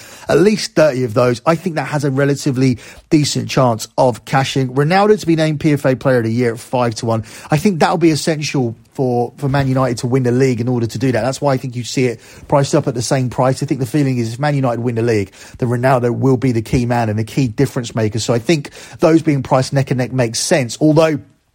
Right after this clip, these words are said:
if Ronaldo has an incredible season where Man United come close to the league and his contribution is more significant than anybody, uh, who wins the league, say, for example, uh, Chelsea win the league and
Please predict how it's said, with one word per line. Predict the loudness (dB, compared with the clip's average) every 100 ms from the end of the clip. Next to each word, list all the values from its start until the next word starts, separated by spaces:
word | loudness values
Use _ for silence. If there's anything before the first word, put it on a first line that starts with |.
| _ _ _ -6 -6
if | -2
Ronaldo | 2 2 2
has | 0 -2
an | -2
incredible | -4 -4 -2 -2 -2 -4
season | -4 -4 -4 -4 -2
where | 2 2 0 -4 -20 -10 -2
Man | 0
United | 4 2 2 -2
come | -4 -4
close | 0 0 0 -2
to | -2
the | 0
league | 2 0 -2
and | -2
his | -2
contribution | 0 -2 -2 -2 -2 -4
is | -4
more | -2 -2
significant | -4 -6 -4 -4 -4 -6 -2
than | 0 0
anybody, | 0 -2 0 0 0 -2 -8 -20 -18 -4
uh, | 2
who | 4 4
wins | 2 2 0
the |
league, | 0 0
say, | 0 0
for | 0
example, | 0 0 0 -2 0 2
uh, | 0 -2
Chelsea | 0 0 0 -2
win | -2 -2
the |
league | 0 0 0 0
and | -4 -4